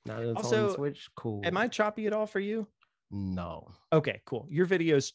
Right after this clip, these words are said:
Speaker 2: a little bit choppy for me, but yours is the one that it's recording on the side of. So if I sound good on your side, then we're good.
Speaker 1: We should be good. Nice.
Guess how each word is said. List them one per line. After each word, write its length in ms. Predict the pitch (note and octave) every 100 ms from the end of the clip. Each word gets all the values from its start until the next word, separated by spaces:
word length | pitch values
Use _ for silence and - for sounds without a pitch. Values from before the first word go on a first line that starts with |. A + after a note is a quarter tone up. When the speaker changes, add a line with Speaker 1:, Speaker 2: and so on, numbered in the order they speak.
| -
Speaker 2:
a 60 |
little 240 | C3+ D#3+ D#3+
bit 140 | E3
choppy 280 | E3 D#3 E3+
for 160 | - E3+
me, 200 | F3 F3
but 240 | C#3 B2+
yours 200 | C#3 E3+
is 80 | D#3+
the 80 | D3+
one 160 | C#3+
that 80 | C3
it's 140 | A#2 -
recording 320 | - C#3 D3
on 40 |
the 60 | D3+
side 220 | C#3+ D3+
of. 100 | D3+
So 80 | A#2+
if 80 | A2+
I 80 | C3
sound 240 | D3+ C#3
good 120 | B2
on 120 | A2+
your 140 | G#2+ G#2
side, 240 | - F#2+ -
then 180 | G2 F#2+ _ _ -
we're 160 | A#2
good. 200 | G#2 A2 - _ -
Speaker 1:
We 140 | -
should 160 | - -
be 60 | A2+
good. 640 | A2 G2+ F2 E2+ E2+ E2+ -
Nice. 600 | G#2 F#2 F2+ F#2 - -